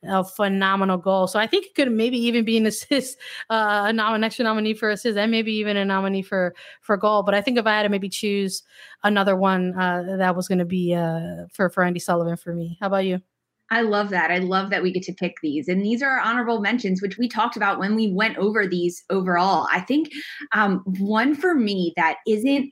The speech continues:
Speaker 2: that shiny and it's not that sparkly, and that's probably why subconsciously I didn't put it in these polls because I knew it wasn't gonna get a lot of votes. But a player like Caprice Dydasco,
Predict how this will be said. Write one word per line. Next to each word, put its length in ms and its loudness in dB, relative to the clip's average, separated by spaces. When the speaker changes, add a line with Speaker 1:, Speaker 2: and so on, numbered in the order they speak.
Speaker 2:
that 240 2
shiny 580 -2
and 140 -2
it's 160 -8
not 240 4
that 220 2
sparkly, 640 0
and 100 2
that's 220 0
probably 460 2
why 280 2
subconsciously 880 -2
I 60 2
didn't 340 0
put 140 4
it 180 0
in 320 0
these 180 0
polls 320 2
because 240 -2
I 80 4
knew 260 4
it 120 0
wasn't 240 -2
gonna 160 -4
get 80 -4
a 80 -4
lot 180 2
of 80 -8
votes. 320 -12
But 100 2
a 40 2
player 440 2
like 200 2
Caprice 460 -2
Dydasco, 640 -2